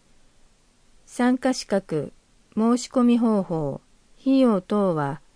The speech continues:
立川市スポーツ協会のホームページをご覧ください。バドミントン。日時、クラブ対抗の部。九月二十二日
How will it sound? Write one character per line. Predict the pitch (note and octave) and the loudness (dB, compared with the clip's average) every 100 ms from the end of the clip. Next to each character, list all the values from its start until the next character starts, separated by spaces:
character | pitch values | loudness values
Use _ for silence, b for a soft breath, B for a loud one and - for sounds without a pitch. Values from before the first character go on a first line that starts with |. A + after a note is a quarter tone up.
| _ _ _ | _ _ _
立 | F#3 F3+ - | -8 -8 -2
川 | A#3+ A#3+ | 0 0
市 | A#3+ F#3 | -2 -8
ス | - | -10
ポ | - A#3+ | -2 0
ー | B3 | 0
ツ | - | -4
協 | B3+ B3 A3+ | 0 0 0
会 | G3 E3 | -2 -2
の | D3+ D3 | -4 -4
ホ | G#3 A3+ | -2 0
ー | |
ム | A#3+ A#3 | 2 2
ペ | B3+ A#3+ | 0 0
ー | G#3 | 0
ジ | F3+ | -2
を | D#3+ C#3+ | -4 -4
ご | D#3 | -4
覧 | E3 F3+ | -2 -4
く | F3 E3 | -4 -6
だ | D3+ | -6
さ | - D#3 C3+ | -6 -8 -8
い。 | D3 E3 _ _ _ _ _ _ _ _ _ _ _ _ _ _ _ _ _ _ | -12 -18 _ _ _ _ _ _ _ _ _ _ _ _ _ _ _ _ _ _
バ | F#3+ | -2
ド | G#3 A#3+ | 0 2
ミ | B3+ A#3+ | 4 2
ン | F#3+ | 0
ト | E3+ | -6
ン。 | D3+ B2 - _ _ _ _ _ _ _ _ | -6 -10 -14 _ _ _ _ _ _ _ _
日 | A#3+ A#3 G#3+ F3+ | -2 -2 -4 -4
時、 | D3 B2 - _ _ _ _ _ _ _ _ | -4 -6 -10 _ _ _ _ _ _ _ _
ク | B3+ | -2
ラ | B3 A#3 | 0 0
ブ | F#3 | -2
対 | - G3 G3 | -2 -2 -2
抗 | - G3 F#3+ | -2 -2 0
の | F3 | -2
部。 | E3+ D#3+ - - _ _ _ _ _ _ _ _ _ _ - | -2 -4 -6 -12 _ _ _ _ _ _ _ _ _ _ -6
九 | B3+ | 0
月 | B3+ A#3+ G#3+ F#3 | 2 0 -2 -2
二 | A3 | 0
十 | G#3+ F#3+ D#3+ | 0 -2 -2
二 | D#3 E3 | -4 -2
日 | F3+ F3+ - F3 D#3+ | -4 -4 -6 -6 -6